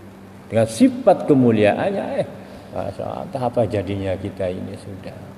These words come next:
kayak binatang. Nafsunya aja terus, ya. Oleh karena itu, itulah Allah memberikan risalah-risalahnya lewat para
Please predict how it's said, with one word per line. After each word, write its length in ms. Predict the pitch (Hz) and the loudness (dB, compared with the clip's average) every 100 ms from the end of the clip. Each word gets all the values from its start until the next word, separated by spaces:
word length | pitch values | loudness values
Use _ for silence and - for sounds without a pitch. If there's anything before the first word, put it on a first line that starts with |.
| 120 | -6
kayak 160 | 147 | -4
binatang. 640 | 143 127 131 123 - 98 82 95 - - - - - - - - - - - - - - 110 | -2 -2 -2 -2 -6 -10 -12 -14 -18 -20 -20 -20 -20 -20 -20 -20 -20 -20 -20 -20 -20 -4 0
Nafsunya 640 | 123 120 - 127 131 135 | 0 0 0 4 4 4
aja 160 | 120 110 | 2 -2
terus, 320 | - 101 - - | -4 -6 -6 -10
ya. 80 | - - - - - - - - - - - - 107 | -14 -14 -16 -18 -18 -20 -20 -20 -20 -20 -20 -10 -6
Oleh 80 | |
karena 320 | 107 104 104 104 | 0 2 2 0
itu, 160 | 120 | 2
itulah 400 | 151 139 - - | 4 4 0 0
Allah 640 | 160 165 139 131 101 - - | 4 6 6 4 4 -2 -2
memberikan 560 | 120 101 101 95 143 | 0 2 0 2 2
risalah-risalahnya 1300 | 127 156 - 135 117 117 104 107 - 104 101 110 131 | 4 2 2 2 2 2 0 -4 -2 0 0 0 2
lewat 480 | 110 123 139 143 - | 6 8 8 6 4
para 300 | 104 104 | 0 4